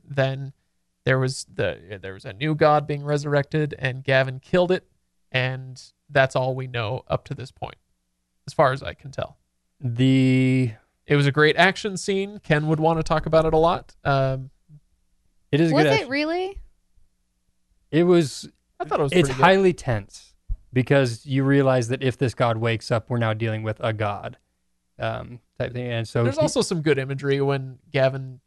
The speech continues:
Speaker 1: falls down and he's, like, he's kinda stunned and he's laying next to this, I think it's, like, crystals or something.
Speaker 2: Mm-hmm.
Speaker 1: And he looks into the crystal with one of these blue whites,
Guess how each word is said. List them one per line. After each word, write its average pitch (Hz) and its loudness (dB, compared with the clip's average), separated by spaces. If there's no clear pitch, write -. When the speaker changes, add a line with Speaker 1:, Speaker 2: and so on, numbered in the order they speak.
Speaker 1:
falls 156 0
down 143 -2
and 131 -12
he's, 131 -16
like, 120 -16
he's 123 -20
kinda 143 -6
stunned 147 -4
and 127 -10
he's 127 -18
laying 143 -4
next 139 -6
to 143 -4
this, - -16
I 107 -14
think - -20
it's, - -20
like, - -18
crystals 233 -4
or 220 -6
something. 214 -4
Speaker 2:
Mm-hmm. 104 -2
Speaker 1:
And 131 0
he 127 0
looks 135 0
into 135 -2
the 127 -6
crystal 139 -2
with 127 -6
one 135 0
of 127 -4
these 127 -6
blue 131 -2
whites, 127 -2